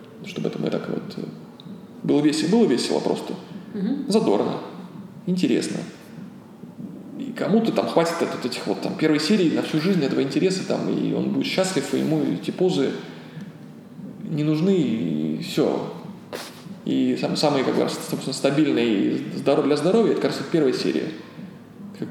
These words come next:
Speaker 1: как Шарат любит говорить, beautiful primary. Всё. То есть ты вот, э, это может быть не так и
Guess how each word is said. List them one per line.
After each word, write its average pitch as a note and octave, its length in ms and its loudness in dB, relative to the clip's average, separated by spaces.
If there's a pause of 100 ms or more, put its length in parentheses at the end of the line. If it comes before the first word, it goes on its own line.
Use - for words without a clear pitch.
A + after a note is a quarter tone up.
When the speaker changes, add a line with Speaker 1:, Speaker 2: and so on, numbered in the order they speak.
Speaker 1:
как C3+ 80 -2
Шарат D3+ 220 2
любит B2 140 2
говорить, A#2 200 0 (100)
beautiful E3 480 2
primary. F2+ 420 4 (460)
Всё. B2+ 160 2
То - 80 0 (400)
есть - 120 -18
ты - 100 -4
вот, - 280 0
э, E2 380 0 (1600)
это - 140 4
может D3+ 180 4
быть - 80 0
не D#3+ 60 0
так D3 160 4
и B2 680 2